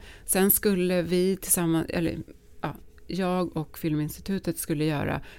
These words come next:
under tjugotjugo ett uppföljningsarbete och ju också vara på de stora festivalerna. Ehm,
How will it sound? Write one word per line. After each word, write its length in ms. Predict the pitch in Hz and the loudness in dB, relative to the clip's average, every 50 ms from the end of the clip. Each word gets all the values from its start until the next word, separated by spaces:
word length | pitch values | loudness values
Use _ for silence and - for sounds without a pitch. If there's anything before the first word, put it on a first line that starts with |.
| - | -10
under 340 | - - 175 170 165 156 147 | 0 4 6 6 6 6 2
tjugotjugo 880 | - - 151 143 139 147 147 - 254 233 202 175 165 - - 104 180 180 - - - - - | 0 0 -2 -2 -2 -2 0 2 4 4 4 4 2 0 0 -2 -2 -2 -4 -10 -18 -16 -6
ett 160 | - - - - | -6 -4 -2 -2
uppföljningsarbete 960 | 160 - - 160 156 151 156 147 156 - 156 - 147 - - 156 - 160 151 | -2 -2 0 2 2 2 2 2 2 0 0 0 0 0 -2 0 0 0 2
och 220 | 156 160 160 - | 2 2 2 2
ju 80 | 156 156 | 0 0
också 260 | 151 147 - - 147 | 0 0 -2 -4 -2
vara 280 | 147 185 214 220 214 202 | 0 2 2 4 4 2
på 140 | 208 175 | 2 0
de 100 | 160 147 | 0 0
stora 320 | 147 - - 139 135 - - | 0 -2 -2 -4 -2 -4 -4
festivalerna. 800 | - - - - - - - - - - 131 131 - - 185 - - - - - - - - - - | -4 -6 -6 -4 -4 -4 -4 -2 -2 -2 -2 -2 -2 -4 -4 -6 -8 -12 -18 -18 -18 -18 -18 -12 -6
Ehm, 480 | - 170 151 147 147 - - - - - | -4 -2 -2 0 0 -2 -2 -2 -4 -6